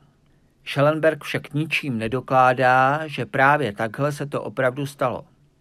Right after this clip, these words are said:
Eh, důstojníci české předválečné zpravodajské služby,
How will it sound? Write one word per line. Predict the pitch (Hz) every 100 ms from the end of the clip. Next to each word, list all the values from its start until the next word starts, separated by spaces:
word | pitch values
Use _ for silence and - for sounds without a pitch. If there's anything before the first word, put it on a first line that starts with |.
| _ _ _ _ -
Eh, | - -
důstojníci | 120 135 143 - 233 180 147 131
české | - 139 - 127
předválečné | - 135 123 123 120 - 123
zpravodajské | 113 - 117 117 117 - 120 110
služby, | - 117 104 104 87